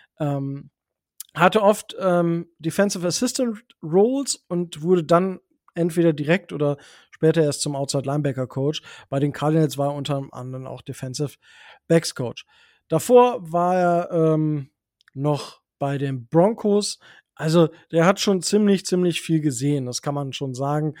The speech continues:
Ähm, ganz früh zweitausenddrei war er mal bei den Green Bay Packers,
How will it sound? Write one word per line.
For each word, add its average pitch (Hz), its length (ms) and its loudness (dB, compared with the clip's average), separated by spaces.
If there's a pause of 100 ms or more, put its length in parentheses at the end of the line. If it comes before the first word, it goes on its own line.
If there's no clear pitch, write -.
(460)
Ähm, 147 480 -4 (560)
ganz - 800 -4 (420)
früh 190 420 2
zweitausenddrei 165 1080 4
war 165 100 8
er 165 80 6
mal 160 160 4
bei 151 140 2
den 151 120 2
Green 151 280 0
Bay 147 120 0
Packers, 165 500 0